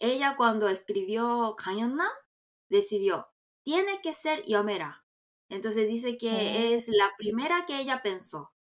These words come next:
Speaker 1: que entre todos los actores, ella pensó que Yeon Hera tiene que ser Kang Yeon-nam, así.
Speaker 2: Oh, entonces creó el papel para ella.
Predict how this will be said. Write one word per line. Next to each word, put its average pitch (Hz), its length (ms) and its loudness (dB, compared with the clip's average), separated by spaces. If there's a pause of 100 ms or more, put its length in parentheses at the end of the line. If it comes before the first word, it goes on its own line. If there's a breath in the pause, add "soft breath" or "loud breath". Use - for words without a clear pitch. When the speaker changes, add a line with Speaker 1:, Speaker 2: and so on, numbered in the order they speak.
(140)
Speaker 1:
que 175 360 -2
entre 196 220 0
todos 254 340 -2
los 240 340 0
actores, 294 500 -2 (120)
ella 226 280 0
pensó 214 280 -6
que 180 120 -4
Yeon 190 200 0
Hera 233 200 0
tiene 202 300 -4
que 180 120 -8
ser 190 220 -6
Kang 170 200 -12
Yeon-nam, 160 420 -12 (200)
así. 156 340 -14 (880)
Speaker 2:
Oh, 220 360 0
entonces 226 440 0
creó 220 180 -6
el 226 100 -4
papel 233 360 -4
para 214 240 -6
ella. 190 340 -8